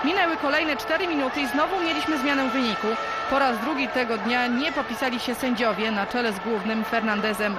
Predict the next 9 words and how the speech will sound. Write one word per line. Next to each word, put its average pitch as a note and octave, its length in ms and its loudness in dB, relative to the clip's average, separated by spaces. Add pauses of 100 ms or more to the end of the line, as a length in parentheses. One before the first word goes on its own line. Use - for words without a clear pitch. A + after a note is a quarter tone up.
(140)
Borbalanem, B3 720 2 (320)
który - 200 -2
uznał C#4 340 0
gola B3+ 200 2
Robinho A3+ 400 0
strzelonego A3+ 640 0
z G#3 100 -6 (120)
ewidentnego G3+ 720 0
spalonego. F3 640 0